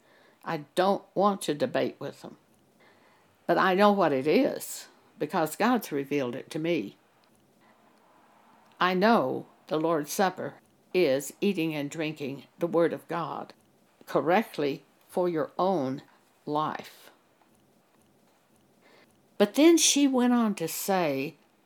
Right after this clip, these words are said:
I don't know why she would have said this. She went on to say,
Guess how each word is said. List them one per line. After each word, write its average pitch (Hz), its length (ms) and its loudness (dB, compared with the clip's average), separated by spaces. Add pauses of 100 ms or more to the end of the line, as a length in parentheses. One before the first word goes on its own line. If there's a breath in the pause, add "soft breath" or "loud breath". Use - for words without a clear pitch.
(500 soft breath)
I 240 100 0
don't 311 160 6
know 247 120 2
why 240 220 2
she - 140 2
would 339 160 4
have 320 120 2
said 339 320 2
this. - 240 0
She - 120 0
went 330 220 2
on 311 160 2
to 214 100 0
say, 220 420 2